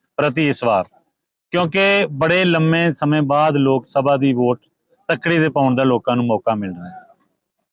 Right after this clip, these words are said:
ਕਿਉਂਕਿ ਪਹਿਲਾਂ ਤੇ ਤੁਸੀਂ ਜਾਣਦੇ ਹੋ, ਸਮਝੌਤਿਆਂ ਦੇ ਤਹਿਤ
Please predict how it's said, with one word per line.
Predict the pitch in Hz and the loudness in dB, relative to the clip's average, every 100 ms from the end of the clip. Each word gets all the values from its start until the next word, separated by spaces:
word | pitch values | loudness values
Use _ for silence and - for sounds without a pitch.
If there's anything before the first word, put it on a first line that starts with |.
| _ _ _ | _ _ _
ਕਿਉਂਕਿ | 143 135 151 | -4 -2 0
ਪਹਿਲਾਂ | 151 156 165 | 0 2 2
ਤੇ | 151 156 156 143 | 2 2 2 0
ਤੁਸੀਂ | 139 147 139 | -2 0 2
ਜਾਣਦੇ | 135 135 143 | 2 2 0
ਹੋ, | |
ਸਮਝੌਤਿਆਂ | 139 143 139 123 127 | 0 0 0 0 0
ਦੇ | 127 127 | 0 0
ਤਹਿਤ | 127 131 | 0 0